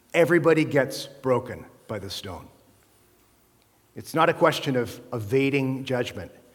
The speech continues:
It's a matter of, will you be broken to be remade, or you'll be destroyed by it? It's a bit ominous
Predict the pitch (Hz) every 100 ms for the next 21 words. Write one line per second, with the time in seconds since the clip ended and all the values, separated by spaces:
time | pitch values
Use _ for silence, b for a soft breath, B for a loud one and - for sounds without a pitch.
0 | b b b b b 120 139 143 143 135
1 | 113 - 135 156 160 170 147 143 143 143
2 | 123 127 123 113 113 107 113 175 208 -
3 | B B - 123 135 127 123 120 - 120
4 | 95 82 73 - - _ _ _ _ _
5 | _ _ _ _ _ _ _ _ _ _
6 | _ _ _ _ _ _ _ _ _ -
7 | - 120 120 123 151 117 - - -